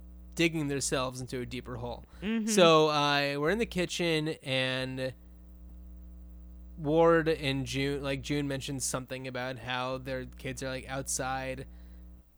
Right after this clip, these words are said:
Speaker 1: you know,
Speaker 2: Oh,
Speaker 1: mess-
Speaker 2: June seventh look.
Speaker 1: June seventh look. That's
Speaker 2: Which is
Speaker 1: a lot of looks.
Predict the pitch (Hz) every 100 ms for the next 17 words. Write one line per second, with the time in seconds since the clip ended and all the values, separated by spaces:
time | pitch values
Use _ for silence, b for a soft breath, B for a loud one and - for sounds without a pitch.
0 | _ 151 311 698 - - - 339 359 -
1 | 349 381 453 392 - - - - 277 226
2 | 294 254 320 269 - - - 277 - -
3 | 226 - 294 269 127 131 196 165 131 143
4 | 123 - - -